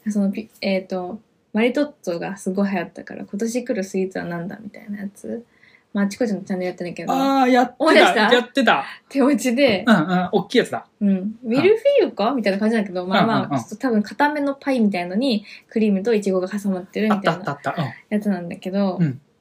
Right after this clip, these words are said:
Speaker 1: 千二百円とか。
Speaker 2: でもあれって別にコンビニで売ってるわけじゃないよね。
Speaker 1: あれは違う、あれは違う。あれもでも高いなっていう。
Speaker 2: うん。
Speaker 1: なんかその、
Speaker 2: うん。
Speaker 1: なんだろうな。お店で食べる、食べて千二百円とかだったらわかるんだけど、私の中では。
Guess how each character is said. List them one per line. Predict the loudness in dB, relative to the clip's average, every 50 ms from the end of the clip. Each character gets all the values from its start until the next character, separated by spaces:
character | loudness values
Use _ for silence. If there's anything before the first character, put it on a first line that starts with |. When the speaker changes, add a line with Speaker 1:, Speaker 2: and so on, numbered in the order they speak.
| _ _ _
Speaker 1:
千 | -20 -20 -14 -10 -8 -4 -4 -4 -4 -6 -8 -8
二 | -8 -8 -8 -10
百 | -10 -10 -8 -6
円 | -6 -4 -4 -6 -8
と | -10
か。 | -18 -20 -20 -20 -20 _ _ _ _ _ _ _ _ _ _ _ _ _ _ _ _ _ _ _ _ _ _ _ _ _ _ _ _ _ _ -6
Speaker 2:
で | -4
も | -2 0
あ | 0
れ | 0 0
っ |
て | -2 -6 _ _ -2 0 2 2 2
別 | 2 0 2 4 6
に | 6 6 6 4 2 -2
コ | 2 6
ン | 6 8
ビ | 8 8
ニ | 6
で | 2
売 |
っ | 0
て | -6
る | -18
わ | _ _
け | -4
じ | -2
ゃ | -2
な | -2
い | -2 -4 -4 -4 -6
よ | -8
ね。 | -10 -12 -10 -4
Speaker 1:
あ | 0 2
れ | 2 2
は | 2
違 | 2 0
う、 | 0
あ | 2
れ | 2 0
は | 0 -2
違 | -2 -4 -6
う。 | -6
あ | -8 -10 _ -20 -20 -20 -14 _ -2
れ | 0 2
も | 2 2
で | 2 0
も | -2
高 | -2 -4 -6 -4 -4 -4
い | -2
な | -2 -4
っ | -6
て | -8 _ -10 -8
い | -8 -6 -8
う。 | -8 -4 -2
Speaker 2:
う | 0
ん。 | 0
Speaker 1:
な | 0
ん | 0
か | -2
そ | -2
の、 | -4 -4 -6 -12
Speaker 2:
う |
ん。 | -18 -18 _ _ _ _ _ _ _ _ _ _ _ _ _
Speaker 1:
な | -2 0 0
ん | 0
だ | 0
ろ | -2 -4
う | -6
な。 | -8 -10 -12 -14 _ _ _
お | 0 2
店 | 2 2 4 4 4 4
で | 2 2
食 | 0 -2
べ | 0 -2 -2 -2 -6
る、 | -8 -10 _ _ _ _ _ _ -14
食 | -6 -4
べ | -2 -2
て | -2 0 0 0 0
千 | 0 0 2
二 | 2 2
百 | 2 2 0 -2
円 | -6
と | -6
か | -8 -10
だ | -12
っ | -12
た | -12 -12
ら | -10
わ | -10 -10 -8
か | -8 -6
る | -6 -8
ん | -10
だ | -14 -14
け | -16 -16 -16
ど、 | -16 -16
私 | -14 -12 -12 -6 -4
の | -4 -4 -4
中 | -4 -8 -10 -12
で | -14 -16
は。 | -16 -20